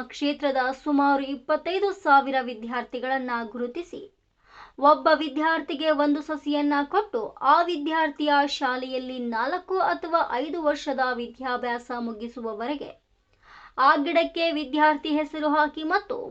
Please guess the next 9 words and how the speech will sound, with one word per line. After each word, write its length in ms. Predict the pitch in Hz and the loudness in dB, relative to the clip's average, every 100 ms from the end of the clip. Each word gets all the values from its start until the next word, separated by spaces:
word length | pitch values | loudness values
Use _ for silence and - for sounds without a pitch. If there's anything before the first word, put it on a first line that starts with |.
| 220 | -6
ಬೋರ್ಡ್ 340 | 285 349 403 | -2 0 0
ಹಾಕಿ 420 | 359 370 370 359 349 269 | 2 0 0 -4 -6 -4
ಈ 120 | 269 294 | -4 -2
ವರ್ಷದ 400 | 294 285 302 277 294 285 233 | -2 0 -2 2 2 2 -2
ಮೊದಲನೇ 440 | 226 277 302 311 311 | -4 -2 0 -2 -4
ಹಂತಕ್ಕೆ 600 | 277 277 277 359 - - - _ _ _ - - - | -4 -4 -4 -6 -10 -16 -16 _ _ _ -20 -20 -4
ಇಪ್ಪತ್ತೈದು 600 | 285 294 311 294 330 427 427 403 | -2 2 2 2 0 2 2 2
ಸಾವಿರ 340 | 370 349 339 330 | 0 2 0 -2
ಸಸಿಗಳನ್ನ 600 | 330 294 302 294 285 | -4 -4 0 2 4